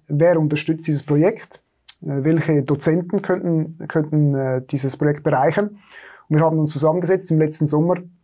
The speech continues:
über zwei Tage und haben das ganze Konzept sozusagen gestrafft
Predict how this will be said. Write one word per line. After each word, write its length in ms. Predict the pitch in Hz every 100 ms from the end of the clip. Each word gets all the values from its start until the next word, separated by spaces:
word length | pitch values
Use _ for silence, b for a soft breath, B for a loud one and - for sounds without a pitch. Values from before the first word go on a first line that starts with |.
| _ _ _ _ _ - -
über 200 | 135 147
zwei 260 | - 143 160
Tage 520 | 156 147 165 180 180 B -
und 80 | 151
haben 160 | 151
das 160 | 151 151
ganze 300 | 156 160 160
Konzept 480 | 156 151 151 151 - _
sozusagen 640 | - 143 - 135 143 139
gestrafft 920 | 139 156 - - 151 156 202 - -